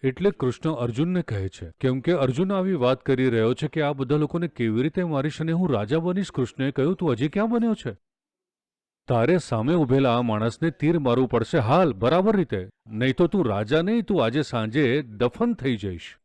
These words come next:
તેઓ બસ તેને આજ તો કહી રહ્યા છે. શું તે ખોટું છે? તો દર વર્ષે નવેમ્બરમાં અમે એક બિઝનેસ ઇવેન્ટ કરતા હોઈએ છીએ. તો ગયા વર્ષે પણ બસો સી ઈ ઓ આવેલા અને આ નવેમ્બરમાં તે ફરીથી થવાનું છે.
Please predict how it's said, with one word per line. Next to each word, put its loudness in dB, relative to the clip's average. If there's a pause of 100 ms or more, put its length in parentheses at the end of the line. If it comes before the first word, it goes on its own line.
(220)
તેઓ 4
બસ 0
તેને 0
આજ -2
તો 0
કહી 0
રહ્યા 0
છે. -14 (280)
શું -4
તે 0
ખોટું -4
છે? -8 (2500)
તો 0 (720)
દર 0
વર્ષે -4
નવેમ્બરમાં -2
અમે -4
એક -2
બિઝનેસ -4
ઇવેન્ટ -2
કરતા -6
હોઈએ -4
છીએ. -16 (1200)
તો 2
ગયા 2
વર્ષે 0
પણ -4
બસો 0
સી 0
ઈ 2
ઓ 2
આવેલા 0
અને -4
આ -2
નવેમ્બરમાં -2
તે -4
ફરીથી -4
થવાનું -8
છે. -20